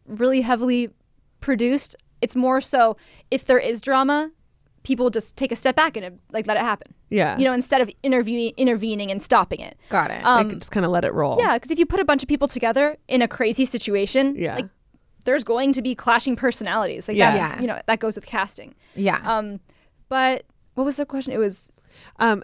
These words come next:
Speaker 2: was there any, like, real
Speaker 1: Oh, the Mean Girl situation?
Speaker 2: Yeah, like, did you get along with all the girls? Because
Speaker 1: Honestly,
Speaker 2: I feel like I've,
Speaker 1: yeah.
Speaker 2: I saw a few where I was like, "Ooh, they might not, like,
Speaker 1: Well,
Speaker 2: like
Speaker 1: this
Speaker 2: each
Speaker 1: past
Speaker 2: other."
Speaker 1: season was extremely, there was a lot of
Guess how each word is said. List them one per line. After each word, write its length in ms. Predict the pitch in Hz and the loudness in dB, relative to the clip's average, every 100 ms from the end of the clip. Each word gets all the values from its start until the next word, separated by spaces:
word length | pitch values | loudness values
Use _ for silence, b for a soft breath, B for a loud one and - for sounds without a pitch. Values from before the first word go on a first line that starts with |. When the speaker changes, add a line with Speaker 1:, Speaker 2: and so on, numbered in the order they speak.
| - | -8
Speaker 2:
was 380 | 196 196 220 190 | -4 2 2 2
there 360 | 220 208 185 | 0 2 2
any, 300 | - 202 190 | 0 -2 0
like, 180 | 170 165 | 0 -2
real 760 | 175 170 180 175 165 160 165 170 | -6 -4 0 2 2 2 0 -2
Speaker 1:
Oh, 240 | 262 277 262 | 0 2 2
the 100 | 233 | -2
Mean 440 | 233 226 240 240 _ | -4 -4 -6 -10 _
Girl 180 | - 262 | -4 -2
situation? 220 | 247 - | 0 2
Speaker 2:
Yeah, 40 | 240 | 2
like, 80 | |
did 120 | 269 240 | 0 -2
you 60 | |
get 140 | 262 311 | 0 0
along 400 | 220 160 185 233 | 2 2 0 0
with 200 | 262 269 | 0 2
all 140 | 262 | 0
the 100 | 285 | 0
girls? 480 | 302 320 339 349 - | 0 0 0 -2 0
Because 220 | 233 285 | 2 4
Speaker 1:
Honestly, 160 | 285 - | 4 4
Speaker 2:
I 60 | |
feel 180 | - 269 | 2 0
like 180 | 247 220 | 0 0
I've, 160 | 208 | 0
Speaker 1:
yeah. 120 | 208 - | -2 -2
Speaker 2:
I 60 | 208 | -2
saw 240 | - 208 | 2 2
a 60 | 175 | 0
few 240 | 214 208 | -2 0
where 80 | 190 | 2
I 80 | 170 | 2
was 180 | 180 | 0
like, 160 | 185 180 - | -2 -4 -2
"Ooh, 260 | 403 208 240 | -2 -2 -4
they 120 | 196 | -4
might 220 | 349 - | -4 -4
not, 180 | 208 190 | -4 -2
like, 220 | 180 180 | -4 -4
Speaker 1:
Well, 160 | 247 262 | 0 0
Speaker 2:
like 80 | - | 0
Speaker 1:
this 140 | - | -2
Speaker 2:
each 100 | - | 0
Speaker 1:
past 180 | 285 165 | 2 2
Speaker 2:
other." 80 | 160 | 0
Speaker 1:
season 400 | 165 339 381 359 | 0 -2 -4 0
was 140 | 262 | 0
extremely, 960 | 220 - - - 247 247 233 214 190 180 _ _ _ _ _ _ | 0 -4 -10 -6 0 2 2 -2 -4 -8 _ _ _ _ _ _
there 120 | - | 0
was 100 | 262 | 0
a 60 | 277 | 0
lot 240 | 233 233 | 2 2
of 260 | 226 214 | 2 -2